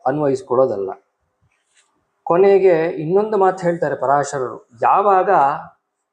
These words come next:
ತಮ್ಮನಿಗೆ ಮದುವೆ ಮಾಡ್ಬೋದು, ಅಣ್ಣನಿಗೆ ಮದುವೆ ಆಗಿಲ್ಲ ಅಂದ್ರೆ ತಮ್ಮನಿಗೆ ಯಾವಾಗ ಮದುವೆ ಮಾಡ್ಬೋದು ಅಂದ್ರೆ, "ಕುಬ್ಜವಾಮನ ಷಂಡೇಶು ಗದ್ಗದೇಶು ಜಡೇಶು ಚ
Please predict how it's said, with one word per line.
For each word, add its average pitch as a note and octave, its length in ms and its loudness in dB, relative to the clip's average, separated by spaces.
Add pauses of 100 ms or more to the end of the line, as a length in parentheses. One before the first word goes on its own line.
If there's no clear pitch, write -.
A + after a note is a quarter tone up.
(120)
ತಮ್ಮನಿಗೆ D#3 400 -4
ಮದುವೆ C3+ 260 0
ಮಾಡ್ಬೋದು, A2+ 800 -2
ಅಣ್ಣನಿಗೆ C3 360 -2
ಮದುವೆ C3 200 2
ಆಗಿಲ್ಲ C#3+ 460 2
ಅಂದ್ರೆ D#3 320 0
ತಮ್ಮನಿಗೆ C3+ 360 -6
ಯಾವಾಗ D#3 240 2
ಮದುವೆ F3 220 -2
ಮಾಡ್ಬೋದು C#3 440 -2
ಅಂದ್ರೆ, B2+ 500 -6 (500)
"ಕುಬ್ಜವಾಮನ D3 1000 0
ಷಂಡೇಶು C3 960 -4 (680)
ಗದ್ಗದೇಶು D#3 800 0
ಜಡೇಶು C3 460 2
ಚ - 80 -4